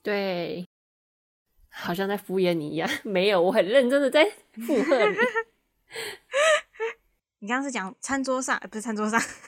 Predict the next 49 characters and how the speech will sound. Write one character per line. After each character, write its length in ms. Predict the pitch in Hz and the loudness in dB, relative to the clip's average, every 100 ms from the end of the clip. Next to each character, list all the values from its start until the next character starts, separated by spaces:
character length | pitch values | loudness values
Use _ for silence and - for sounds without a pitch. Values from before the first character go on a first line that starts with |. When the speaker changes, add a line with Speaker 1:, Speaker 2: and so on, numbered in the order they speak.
| - _ _ _ | -20 _ _ _
Speaker 1:
科 280 | - 320 277 | 0 4 6
尔 100 | 175 | 6
鸭。 500 | 185 208 226 240 277 277 - _ | 4 4 2 0 -4 -10 -20 _
Speaker 2:
鸭， 160 | 262 285 | -2 -2
科 220 | 269 285 | 2 2
尔 80 | 226 | 2
鸭， 280 | 202 202 208 | 0 -2 -4
讲 220 | - 214 | -6 -6
到 80 | 254 | -4
鸭 280 | 269 254 262 | 0 0 0
子， 240 | - 214 | -4 -16
它 180 | - 233 | -12 -2
还 180 | 247 220 | 0 0
有 100 | 196 - | -2 -8
个， 340 | 196 196 196 - | -6 -6 -8 -8
算 200 | - 302 | -6 -2
它 160 | 311 | -2
的 200 | 285 254 | -2 -4
亲 360 | - - 294 302 | -4 -6 -4 0
戚， 440 | - 359 208 - _ _ _ _ | 0 0 -2 -6 _ _ _ _
它 80 | 262 | -4
们 100 | 262 | -2
应 60 | 247 | 0
该 120 | 247 | 0
算 220 | 254 240 | 0 -2
是 580 | 240 240 220 208 196 202 _ _ _ | 0 0 0 -2 -4 -8 _ _ _
很 180 | 226 | -6
相 420 | 196 - 269 262 277 | -4 0 0 0 -4
近 300 | - 277 214 | -4 -4 -4
的 160 | - | -8
一 80 | 196 | -10
个 100 | 208 | -14
动 300 | - 233 190 - | -6 -6 -6 -10
物。 260 | 208 - _ _ _ _ - | -14 -14 _ _ _ _ -12
嗯， 100 | 196 | -4
Speaker 1:
都 100 | 208 | -2
会 140 | 220 | -2
飞 240 | 220 208 196 | 0 0 0
吗？ 240 | 196 196 - _ _ | 0 -2 -10 _ _
Speaker 2:
它， 240 | - 277 262 | -2 2 2
它 80 | - | 0
不 120 | - 254 | -2 2
会 120 | 269 | 2
飞。 300 | 220 202 208 _ _ | 2 -2 -4 _ _
诶， 80 | 466 - _ _ | -4 -4 _ _
鸭 260 | 320 349 | 2 4
会 100 | 359 | 4
飞 180 | 330 285 | 4 4
吗？ 220 | 277 269 | 2 -2